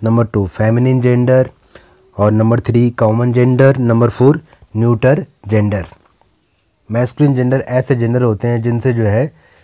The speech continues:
किसी, अ, पुरुष का बोध होता है, जो, जो हमेशा क्या होते हैं, मेल के लिए प्रयोग होते हैं जो शब्द, जैसे फादर, ब्रदर, टाइगर, अंकल।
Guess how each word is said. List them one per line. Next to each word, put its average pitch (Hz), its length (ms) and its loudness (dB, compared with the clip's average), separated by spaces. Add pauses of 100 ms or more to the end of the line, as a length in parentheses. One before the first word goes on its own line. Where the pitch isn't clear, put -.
(200)
किसी, 143 360 0
अ, 139 40 -4 (880)
पुरुष 131 340 -2
का 143 180 2
बोध 131 260 2
होता 107 240 -2
है, 78 260 -8 (1400)
जो, 139 220 2
जो 135 180 2
हमेशा 117 340 -2
क्या 131 140 0
होते 127 220 0
हैं, 131 60 0
मेल 135 460 2
के 131 160 -2
लिए 139 240 2 (380)
प्रयोग 131 300 6
होते 104 200 0
हैं 80 220 -8
जो 110 100 -6
शब्द, 82 320 -8 (1600)
जैसे 131 240 -2
फादर, 123 600 0
ब्रदर, 113 480 0 (120)
टाइगर, 113 440 0
अंकल। 98 460 -6